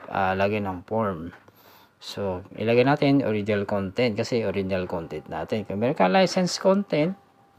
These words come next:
so, pwede license content. Kung ginamit mo yung music, kung bayad yung music mo na ginamit mo doon.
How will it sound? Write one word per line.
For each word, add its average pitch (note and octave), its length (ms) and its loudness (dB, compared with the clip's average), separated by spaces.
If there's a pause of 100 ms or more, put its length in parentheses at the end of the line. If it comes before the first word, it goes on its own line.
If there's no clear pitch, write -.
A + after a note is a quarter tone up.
(400)
so, B2 80 -4
pwede C3 320 2
license A#2+ 400 0
content. A#2+ 480 -2
Kung A2+ 240 -2
ginamit A2 400 2
mo A#2+ 80 0
yung G#2+ 140 0
music, A#2+ 500 2
kung G2+ 160 -4
bayad G#2 320 4
yung A2+ 160 -2
music A#2 400 -2
mo A#2+ 160 2
na G#2+ 160 -2
ginamit G2+ 400 -4
mo G2+ 80 -4
doon. G#2+ 480 4